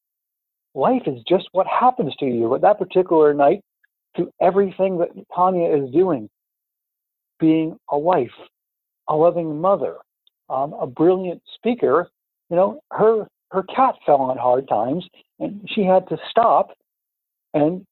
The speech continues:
take care of the, the, the chaos that had befallen on her cat. It takes many forms, and it makes us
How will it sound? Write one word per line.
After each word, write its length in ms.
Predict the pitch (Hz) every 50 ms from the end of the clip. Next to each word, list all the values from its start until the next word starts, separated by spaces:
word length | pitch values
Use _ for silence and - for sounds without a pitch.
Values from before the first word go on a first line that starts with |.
| - -
take 180 | 165 165 165 -
care 320 | - 170 170 160 156 151
of 160 | 147 143 127 127
the, 200 | 139 139 135 135 _ _ _ _ _ _ _ _ _ -
the, 120 | 139 143
the 140 | 143 139 135 -
chaos 360 | - 214 220 165 131 143 156 - -
that 160 | - 165 160 156 -
had 140 | 143 151 143
befallen 520 | 139 135 - - 190 196 190 185 170 165 -
on 280 | - 165 175 185 175
her 160 | 160 180 180 180 - - -
cat. 160 | - 226 - - - - _ _ _ _ _ _ _ _ _ _ _ _ _ _ _ _ _ _ _ _ -
It 100 | 160 - -
takes 180 | 220 208 - -
many 220 | 180 185 180 180 - -
forms, 260 | 202 196 165 - - _ - - _ _ _ _ _ _ _ _ _ _ _ _ _ _ _ _ _ _ -
and 120 | - 156
it 100 | - -
makes 240 | 156 160 196 202 -
us 80 | - 165